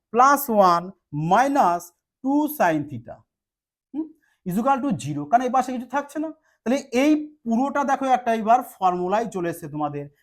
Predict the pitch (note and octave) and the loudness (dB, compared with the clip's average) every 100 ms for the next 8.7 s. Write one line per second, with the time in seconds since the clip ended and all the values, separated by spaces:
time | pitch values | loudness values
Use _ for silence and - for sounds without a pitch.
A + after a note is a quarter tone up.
0 | - G3+ A3 C4+ D4 D4+ D#4 D#4 D#4 C4 | -4 -2 0 2 8 8 12 10 10 4
1 | E3+ - _ - G3 B3+ G#3+ G3 A#3 C4+ | -4 -6 _ -2 0 2 2 0 0 -2
2 | A3+ A#3 A#3 F#3 G3+ - G3+ F#3 F3+ E3+ | 0 4 4 4 -2 -2 -2 -2 -4 -6
3 | D3 C3 A#2+ A#2 A2+ G#2 _ F3+ G#3 G#3+ | -6 -6 -8 -12 -18 -20 _ -4 -4 0
4 | F#3 G3+ G#3 A3+ B3+ A#3+ C4 C4 C4+ C4+ | 2 2 2 0 -2 -4 -2 -2 -4 -4
5 | C#4+ D4 D4 D4 C#4 - _ _ _ _ | -4 -4 -4 -4 -6 -8 _ _ _ _
6 | D3+ E3+ G3+ B3 C#4+ C#4+ C#4 C#4 B3+ A#3 | -4 2 2 2 0 -2 -2 -2 -2 -6
7 | _ - F#3 A#3+ A3+ C#3+ G3 G3+ - B3 | _ 0 2 4 2 0 -4 -6 -4 -2
8 | A#3+ C4+ C4+ F3 D#3+ F3+ F#3+ | 0 -2 -2 -2 -4 -4 -6